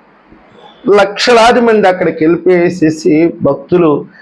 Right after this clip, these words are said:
ఏదైతే కోరికతో అక్కడికి వెళ్తారో ఇమ్మీడియట్గా ఆ కోరిక తీరిపోతుంది. మళ్ళా వాళ్ళు వచ్చేసి లక్షల రూపాయలు ఆ గుడికి విరాళంగా ఇస్తున్నారు. అసలు మామూలుగా చెప్పలేదు. అక్కడ మళ్ళా స్కాములు జరుగుతున్నాయి,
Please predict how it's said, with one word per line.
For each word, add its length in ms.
ఏదైతే 640
కోరికతో 560
అక్కడికి 360
వెళ్తారో 580
ఇమ్మీడియట్గా 520
ఆ 60
కోరిక 500
తీరిపోతుంది. 840
మళ్ళా 320
వాళ్ళు 320
వచ్చేసి 480
లక్షల 460
రూపాయలు 520
ఆ 140
గుడికి 440
విరాళంగా 520
ఇస్తున్నారు. 760
అసలు 200
మామూలుగా 640
చెప్పలేదు. 400
అక్కడ 220
మళ్ళా 340
స్కాములు 640
జరుగుతున్నాయి, 800